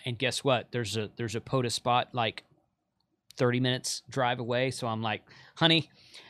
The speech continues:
I gotta, I, I, I gotta get all fifty states in my logbook, and this is Hawaii, so I gotta go <laughs> activate a park in Hawaii," which I think it's a summit also, but I gotta check on that. But, uh,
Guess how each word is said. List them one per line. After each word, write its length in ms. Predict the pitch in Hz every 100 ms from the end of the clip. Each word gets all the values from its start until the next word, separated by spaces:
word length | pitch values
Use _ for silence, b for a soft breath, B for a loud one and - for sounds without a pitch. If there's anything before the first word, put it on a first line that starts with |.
| b b b _ -
I 140 | 131
gotta, 320 | 143 151 139 143
I, 40 |
I, 260 | 156 - - - -
I 120 | 156
gotta 200 | 160 170
get 160 | 165 196
all 100 | 180
fifty 300 | - 202 160
states 380 | 143 190 180 -
in 60 | 143
my 100 | 127
logbook, 640 | 139 156 131 120 110 - -
and 180 | 135
this 140 | 135 -
is 100 | 139
Hawaii, 460 | 156 156 160 120
so 160 | 110 139
I 100 | 127
gotta 160 | 156 147
go 140 | 151
<laughs> 20 |
activate 460 | 143 170 - 220 180
a 160 | -
park 240 | - 170 -
in 120 | 226 - -
Hawaii," 580 | - - 165 - 208 - B B B 170
which 180 | 190
I 120 | 208 190
think 200 | 277 339
it's 140 | 190
a 80 | 185
summit 380 | - 214 254 185
also, 420 | 208 214 160 139
but 100 | 151
I 80 | 160
gotta 140 | 160
check 240 | - 156
on 100 | 135
that. 240 | 120 120 117
But, 180 | 120 143
uh, 180 | 123